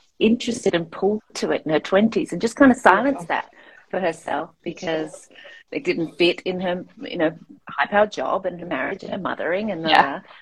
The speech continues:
Speaker 1: And she's like, "Well, I'm not sure what's going on with this marriage right now, so I think I'm gonna go and do something that brought me joy or that I was pulled to in my
Speaker 2: Yeah.
Speaker 1: early twenties."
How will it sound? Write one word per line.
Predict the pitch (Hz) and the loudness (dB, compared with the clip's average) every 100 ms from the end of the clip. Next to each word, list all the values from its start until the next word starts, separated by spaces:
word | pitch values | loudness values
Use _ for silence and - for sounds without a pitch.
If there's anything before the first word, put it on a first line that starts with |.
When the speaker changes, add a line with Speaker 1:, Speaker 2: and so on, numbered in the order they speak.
| _ | _
Speaker 1:
And | 220 | -16
she's | - 254 | -12 -10
like, | 233 - | -8 -4
"Well, | 269 277 | -2 -2
I'm | 269 | -2
not | 269 277 | -4 -6
sure | - 277 | -6 -4
what's | 269 - | -6 -4
going | 285 277 | -2 0
on | 294 381 | 0 -4
with | 349 | -8
this | 165 - | -10 -4
marriage | 143 139 143 151 | -2 -2 -4 -4
right | 143 151 | -4 -2
now, | 147 147 | -2 -4
so | - 196 | -2 0
I | 208 | 0
think | 240 233 233 | -2 -4 -2
I'm | 233 | -2
gonna | 233 | -2
go | 226 233 | 0 0
and | 226 | 0
do | 240 | -2
something | 240 226 233 | -4 -2 0
that | 226 | 0
brought | 226 - | 2 4
me | 220 247 277 | 4 4 2
joy | - 151 147 147 | -4 -4 0 0
or | 147 151 | 0 0
that | 160 | 2
I | 160 | 2
was | 170 - | 2 0
pulled | - 202 | 0 0
to | - 165 | 0 0
in | 160 | 2
my | 151 | 0
Speaker 2:
Yeah. | - | 2
Speaker 1:
early | 147 147 | 0 0
twenties." | - 143 139 - | -4 -8 -10 -16